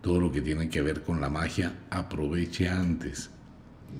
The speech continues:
Si usted ve que su vida tiene bloqueos, tiene una cantidad de situaciones, hay elementos nocivos, hay cosas que le impiden proyectarse, progresar, crecer, comuníquese con Junior.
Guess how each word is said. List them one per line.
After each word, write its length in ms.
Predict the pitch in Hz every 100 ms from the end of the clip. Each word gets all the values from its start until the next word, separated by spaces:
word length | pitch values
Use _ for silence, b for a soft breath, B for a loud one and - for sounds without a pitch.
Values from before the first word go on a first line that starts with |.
| B B B B -
Si 220 | - 85
usted 280 | - 107 98
ve 220 | 107 107
que 160 | 90
su 160 | 80 78
vida 260 | 76 90 92
tiene 280 | 95 92
bloqueos, 800 | 90 73 69 95 95 92 76 -
tiene 280 | - 82 80
una 220 | 85 82
cantidad 360 | 87 82 78 76
de 100 | 76
situaciones, 1040 | 92 87 71 - 101 107 98 78 69 -
hay 260 | 82 82 87
elementos 720 | 78 73 76 107 123 110 95
nocivos, 920 | 82 71 71 110 120 113 82 67 - B B B B B
hay 320 | 95 110 110
cosas 480 | - 135 107 90 -
que 220 | 90 80
le 140 | 76
impiden 760 | 76 76 78 - 160 151 101 87
proyectarse, 840 | 82 73 71 - 90 92 87 82
progresar, 800 | 69 71 65 71 - 90 92 82
crecer, 560 | 76 67 - 101 95 - B B B B B -
comuníquese 600 | 123 139 151 151 131 123
con 240 | 113 107
Junior. 440 | 123 131 117 67